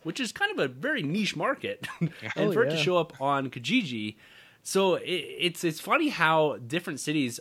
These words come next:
Speaker 1: are. Well, it appears this is kind of my only two tests so far, but I'm running
Speaker 2: <laughs>
Speaker 1: fifty fifty here on success rates in cities when I'm looking at Kijiji for action figures. So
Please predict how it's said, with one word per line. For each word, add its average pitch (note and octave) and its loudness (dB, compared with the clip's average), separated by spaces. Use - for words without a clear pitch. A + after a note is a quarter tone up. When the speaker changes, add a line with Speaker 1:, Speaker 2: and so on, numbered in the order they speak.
Speaker 1:
are. B2+ 2
Well, C3 0
it A2 -2
appears C#3+ 0
this C3+ -8
is A#2 -10
kind C3+ -4
of B2 0
my A#2+ 2
only A#2 -2
two B2 -8
tests D#3 -2
so G#2 -6
far, F#2 -8
but B2+ 0
I'm C3 2
running C#3 0
Speaker 2:
<laughs> C#3 -2
Speaker 1:
fifty D#3 -2
fifty F3 0
here A2+ 0
on A2+ -2
success F3 -4
rates G#2+ -4
in A2+ -4
cities A2 -4
when A2+ -6
I'm A2 -4
looking A#2 -4
at G#2+ -6
Kijiji A2 -4
for G#2+ -2
action B2 -6
figures. F#2 -14
So A#2+ 0